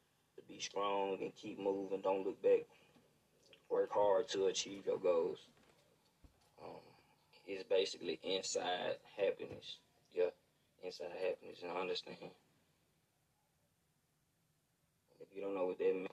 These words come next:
means, that's basically like to anticipate the results from the habitat by visualizing these different things and these events. That's why I ask y'all, when I put this picture up, what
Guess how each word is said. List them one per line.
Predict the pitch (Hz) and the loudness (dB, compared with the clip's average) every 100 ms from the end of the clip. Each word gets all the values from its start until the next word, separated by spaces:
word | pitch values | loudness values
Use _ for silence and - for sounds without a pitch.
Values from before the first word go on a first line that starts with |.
| - | -8
means, | 92 92 92 | -6 -2 0
that's | 92 | 0
basically | - 92 92 90 | 2 0 0 -4
like | 85 95 - | -4 -6 -6
to | 95 95 101 - _ _ _ _ _ | -8 -8 -12 -16 _ _ _ _ _
anticipate | - - - - - - - | -20 -8 -8 -8 -2 -2 -2
the | - | -4
results | - - 494 494 - - - _ _ - | -6 4 6 6 4 -10 -20 _ _ -10
from | - 92 | -4 -2
the | |
habitat | 92 95 92 - 95 92 | 4 4 2 2 6 6
by | 95 95 - | 4 0 -2
visualizing | 110 117 98 98 98 98 95 95 _ _ _ _ _ _ _ _ _ _ | -4 0 2 2 0 -2 -6 -16 _ _ _ _ _ _ _ _ _ _
these | 90 92 92 | -10 -10 -4
different | 98 90 - | -4 -4 0
things | 101 95 92 | 2 2 0
and | 92 | -2
these | 95 95 95 | -4 -4 -6
events. | 95 98 92 - - - _ _ _ _ _ _ _ _ _ _ _ - | -2 0 0 -2 -20 -20 _ _ _ _ _ _ _ _ _ _ _ -16
That's | 95 | -4
why | 95 | -2
I | 98 101 | 4 4
ask | 98 | 4
y'all, | 101 98 98 | -2 0 2
when | 98 | 0
I | 98 | -2
put | - 107 | -4 -10
this | 101 - | -12 -10
picture | - 120 - 95 | -8 -8 4 6
up, | 92 | 6
what | - 98 | 4 0